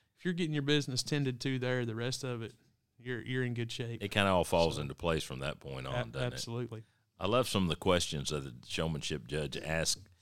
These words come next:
Speaker 2: You know, they may ask, you know, "Hey, uh, what's your, what's your animal's name?" Based upon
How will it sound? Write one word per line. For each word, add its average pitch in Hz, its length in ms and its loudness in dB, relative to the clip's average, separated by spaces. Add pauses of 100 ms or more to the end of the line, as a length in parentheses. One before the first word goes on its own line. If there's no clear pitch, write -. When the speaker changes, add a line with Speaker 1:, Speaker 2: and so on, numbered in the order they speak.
(140)
Speaker 2:
You 110 80 0
know, 113 160 6
they 113 160 6
may 113 220 8
ask, 101 320 4
you 78 80 -2
know, 71 120 -2
"Hey, 76 360 0
uh, 57 140 -8 (440)
what's 98 240 -2
your, 95 140 2
what's 87 300 0
your 87 100 2
animal's 92 360 2
name?" 95 360 2
Based 120 300 6
upon 104 520 0